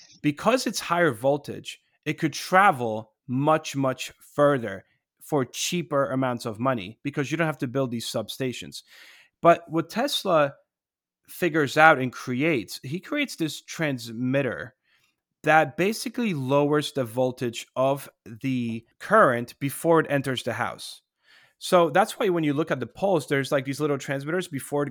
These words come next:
the wire goes into your house. So there's a really high current that's going between these wires. And then when it reaches to a pole next to your house, it is actually connected to this transistor that lowers that electricity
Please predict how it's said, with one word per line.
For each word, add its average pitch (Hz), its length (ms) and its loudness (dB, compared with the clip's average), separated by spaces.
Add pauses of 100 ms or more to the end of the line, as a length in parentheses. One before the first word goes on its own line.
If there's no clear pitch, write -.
the 131 180 -2
wire 135 280 2
goes 131 220 -6
into 127 180 -8
your 120 140 -4
house. 131 320 -2 (460)
So 175 240 2
there's 185 220 2
a 190 60 2
really 208 280 0
high 175 200 0
current 180 420 0
that's 127 200 -4
going 147 300 0
between 127 320 -6
these 117 180 -8
wires. 123 640 -2 (340)
And 160 280 -2
then 220 320 0
when 170 200 0
it 139 160 -2 (140)
reaches 196 500 -6 (120)
to 147 480 -2
a 131 80 -4
pole 180 360 -2
next 139 260 -6
to 135 80 -8
your 127 100 -2
house, 139 440 -4 (360)
it 160 100 0
is 180 200 0
actually 170 300 -6
connected 170 420 -4
to - 80 -8
this 139 260 -6
transistor 127 840 -2 (300)
that 147 180 2
lowers 135 840 -2 (280)
that 135 140 0
electricity 117 840 -4